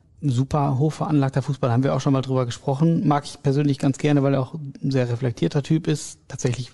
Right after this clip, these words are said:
das Spiel ja auch wirklich durchdringt und versteht und auch so viel mitbringt, finde ich. Intelligenter Bursche ist, aber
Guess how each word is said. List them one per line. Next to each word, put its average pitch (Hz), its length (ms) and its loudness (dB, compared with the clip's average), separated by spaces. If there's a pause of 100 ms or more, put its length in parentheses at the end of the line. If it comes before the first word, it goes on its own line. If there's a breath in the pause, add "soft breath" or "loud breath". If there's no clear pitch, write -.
das - 160 -8
Spiel 143 200 0
ja 139 120 4
auch 113 80 -2
wirklich 135 200 -2
durchdringt 143 440 0
und 120 80 -2
versteht 156 420 -2
und 156 80 -2
auch 120 140 -2
so 156 260 0 (340 loud breath)
viel 170 220 4
mitbringt, 160 420 2
finde 160 240 2
ich. 170 160 -2 (300 loud breath)
Intelligenter 147 540 2
Bursche 160 260 4
ist, - 220 -6
aber 180 840 2